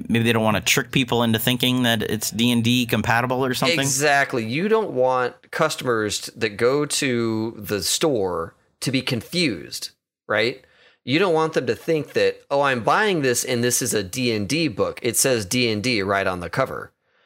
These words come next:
Speaker 2: right? Or right in the product description. And so, yeah, they guard that. They guard Dungeon Master, right? The term Dungeon Master is trademark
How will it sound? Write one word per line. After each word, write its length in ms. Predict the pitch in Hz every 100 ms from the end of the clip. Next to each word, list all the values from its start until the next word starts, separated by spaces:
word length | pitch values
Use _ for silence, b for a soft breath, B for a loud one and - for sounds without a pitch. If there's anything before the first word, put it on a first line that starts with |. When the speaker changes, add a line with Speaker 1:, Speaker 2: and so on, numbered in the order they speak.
| _ -
Speaker 2:
right? 320 | 95 92 -
Or 200 | 127 107
right 240 | 104 120 117
in 180 | 117
the 120 | 107 101
product 340 | - 107 92
description. 680 | 92 - 147 - 85 - 135
And 160 | - 110
so, 160 | - 104
yeah, 240 | 117 113
they 220 | 107 127
guard 380 | 117 120 117 98
that. 360 | 110 123 151 - B B B
They 280 | 107 113 107
guard 460 | 101 123 127 127 123
Dungeon 440 | 151 214 139 104
Master, 460 | 92 78 - - - _ -
right? 240 | 101 143 - _ -
The 100 | 127
term 540 | - 175 196 185 135
Dungeon 420 | 117 175 190 139
Master 540 | 107 95 - 113 113 113
is 280 | 123 110 107
trademark 800 | - - 139 135 127 123 123 -